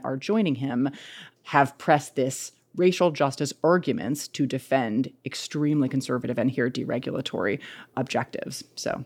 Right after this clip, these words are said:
think this is important evidence that that is very much, uh, a continuing and important trend.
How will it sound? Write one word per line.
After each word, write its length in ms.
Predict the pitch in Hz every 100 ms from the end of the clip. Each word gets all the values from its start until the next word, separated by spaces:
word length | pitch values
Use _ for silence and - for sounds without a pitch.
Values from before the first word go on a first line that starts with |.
| _
think 140 | - 139
this 60 |
is 180 | 135 - _ -
important 420 | 139 156 151 -
evidence 360 | 127 - 143 143
that 100 | -
that 180 | 110 -
is 120 | -
very 260 | - 110
much, 300 | 92 107 - - - - - -
uh, 220 | - -
a 100 | -
continuing 520 | - - - 76 107
and 80 | 95
important 340 | 120 - 131
trend. 400 | - 92 - 143